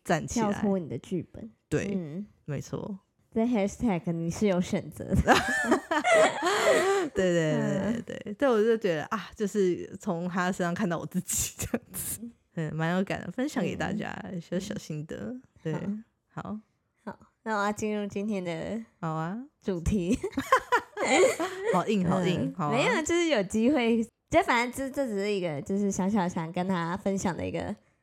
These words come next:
Speaker 2: 经验。
Speaker 1: 社会观察。
Speaker 2: 对，对，对，对。
Speaker 1: 对，对，对，好。
Speaker 2: 对。
Speaker 1: OK。
Speaker 2: 好，那我进入今天的主题。
Speaker 1: <laughs> 好的。
Speaker 2: 好，上，上一集聊到就是在T F T的面试的，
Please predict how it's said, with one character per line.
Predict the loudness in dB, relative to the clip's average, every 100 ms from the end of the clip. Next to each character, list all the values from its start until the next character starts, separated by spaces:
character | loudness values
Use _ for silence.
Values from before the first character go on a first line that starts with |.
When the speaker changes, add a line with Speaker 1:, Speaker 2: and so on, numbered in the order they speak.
| _ _
Speaker 2:
经 | -8
验。 | 2
Speaker 1:
社 | 4
会 | 6 4
观 | 2 0
察。 | 0
Speaker 2:
对， | 4 4
对， | 4 2 0 -2 -4
对， |
对。 | -4
Speaker 1:
对， | -4 -4
对， | -6 -8 -8 -8
对， | -10 -10
好。 | -8 -8
Speaker 2:
对。 | -8 -10 -12 -14 _ -10
Speaker 1:
OK。 | -8 -6 -6 -8 -12 _ _ _ _ _ _ _
Speaker 2:
好， | -4 -4 -8 -16 _ _ -10
那 | -6
我 | -2 -4 -4 -8
进 | -4 -4
入 | -4 -6
今 | 0 0
天 | 2
的 | -2 -4
主 | -8 -12 -10
题。 | -12 -10 -10 -10 -10 -10 -10
Speaker 1:
<laughs> | -12 _ _ _
好 | -16
的。 | -12 -10
Speaker 2:
好， | -8 -10
上， | -2 0 0
上 | -4 -4 -4
一 |
集 | -4 0
聊 | 0 0
到 | 0 0
就 | 0
是 | -2 -2 -4 -8
在 | -4 -2 -2
T | -2 -2
F | -2
T | 0
的 | -2
面 | -2 -4 -6
试 | -6 -6
的， | -6 -8